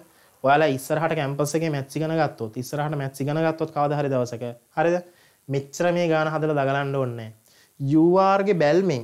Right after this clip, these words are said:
මෙයා දිහා නිකම් බලන් ඉඳලා කියන්න පුළුවන්. මෙයා දිහා නිකම් බලන් ඉඳලා කියන්න පුළුවන් මෙයා අපිසාරී ශ්‍රේණියක්ද අපිසාරී නොවන එකක්ද කියලා. ඒවට ක්‍රම තියෙනවා. ක්‍රම අපිට තිබ්බ හයක් විතර, හයක් හරි හතක් හරි විතර තිබ්බා. ඒ කියන්නේ චුට්ටක් ඒ, ඒ, ඒ, ඒ,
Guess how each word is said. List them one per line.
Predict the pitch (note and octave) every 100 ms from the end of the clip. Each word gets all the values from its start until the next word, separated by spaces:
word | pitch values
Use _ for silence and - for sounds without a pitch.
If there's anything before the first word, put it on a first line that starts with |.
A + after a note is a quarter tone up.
| A#2+
මෙයා | C#3+ D3+ F3
දිහා | E3+ E3+ G3+
නිකම් | F3+ D3 G#3+ A3
බලන් | G3 F#3+ F#3
ඉඳලා | F3+ F3
කියන්න | D#3+ D3 C3+
පුළුවන්. | A#2+ A2 G#2+ _ _ _ _ _ _
මෙයා | C#3 D3+
දිහා | E3 F3+
නිකම් | E3+ D3+ F#3 F#3+
බලන් | F3 F3+
ඉඳලා | F3+ F#3
කියන්න | E3+ E3 E3+
පුළුවන් | F3+ G#3
මෙයා | F#3 F3
අපිසාරී | D3+ D#3+ F3 E3+ F3
ශ්‍රේණියක්ද | F3 F3+ F#3
අපිසාරී | F3+ D3+ D3+ D3+
නොවන | B2
එකක්ද | A2 G#2+ G2
කියලා. | G#2+ F#2 _ _ _ _ _ _ _ -
ඒවට | C#3+ F3+
ක්‍රම | G3 C#3+
තියෙනවා. | B2 G2+ F#2+ - _ _ _ _ _ _ _ _ _ _ _ _
ක්‍රම | C#3+ C#3+
අපිට | D#3+ D#3 E3+
තිබ්බ | E3+ D#3+ E3
හයක් | G3+ D#3+ E3+ -
විතර, | B2+ A#2 A#2
හයක් | C#3+ C#3+ D#3
හරි | F3
හතක් | D#3 E3+ E3
හරි | E3+ D#3
විතර | C3 A#2
තිබ්බා. | A2+ A#2+ A2+
ඒ | D3
කියන්නේ | E3+ F3+
චුට්ටක් | D#3+ D#3+ G#3+ G#3
ඒ, | D#3+ E3
ඒ, | D3+ E3+ -
ඒ, | D#3+ G3 G3 - _ -
ඒ, | E3